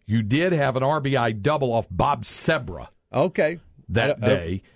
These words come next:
Speaker 1: and, and you went two for four, uh, scored a run, uh, in that game, and that was a two to one, uh, Sunday afternoon game in Montreal. So that was,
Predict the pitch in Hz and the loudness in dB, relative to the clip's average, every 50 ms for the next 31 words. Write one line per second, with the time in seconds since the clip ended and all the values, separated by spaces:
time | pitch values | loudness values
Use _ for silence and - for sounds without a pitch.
0 | _ - - 120 120 120 117 113 117 - - 120 117 117 113 113 113 120 131 131 | _ -4 -2 0 0 2 0 -2 -2 -2 -2 -2 0 0 0 -2 -2 -2 -2 0
1 | 131 131 117 - - 151 170 165 - 190 165 - - 160 143 139 156 175 196 - | 0 -2 -2 -2 -4 -4 -4 -2 -2 -4 -4 0 0 0 2 2 0 0 -4 -6
2 | _ _ _ _ _ _ _ _ _ _ _ _ _ - - 107 110 107 104 101 | _ _ _ _ _ _ _ _ _ _ _ _ _ -2 0 0 2 2 0 0
3 | 104 107 107 - _ _ - - _ _ - - - - 143 151 156 147 143 135 | 0 -2 -4 -6 _ _ -20 -20 _ _ -12 -10 -6 -2 0 2 2 2 2 2
4 | 139 131 110 85 80 90 117 131 - _ _ _ _ _ - 107 110 107 104 - | 2 0 0 -2 -4 -6 -6 -6 -8 _ _ _ _ _ -2 -2 -2 -2 -2 -2
5 | - 127 113 110 110 110 107 98 95 92 80 76 76 80 - - 107 101 107 123 | -2 0 0 2 2 0 -2 -4 -6 -8 -8 -8 -8 -10 -6 -2 0 0 0 0
6 | 131 131 107 113 - - - 151 135 120 127 123 120 120 117 117 117 117 - - | 0 -2 -4 -6 -4 -2 -4 -2 -2 0 0 2 2 2 0 0 -2 -2 -2 -2
7 | 104 98 - - 135 123 123 117 113 113 110 - - 110 110 110 107 104 101 95 | -4 -4 -2 -2 -2 0 2 2 2 0 0 -2 -4 -2 -2 0 0 0 0 0
8 | 98 92 90 90 90 90 - - 98 95 92 95 90 85 - - 80 67 - - | 0 0 0 -2 -2 -4 -4 -4 -2 0 0 0 -2 -2 -4 -6 -8 -8 -6 -4
9 | 113 113 151 208 214 175 139 - | -2 0 0 -2 -2 -4 -8 -8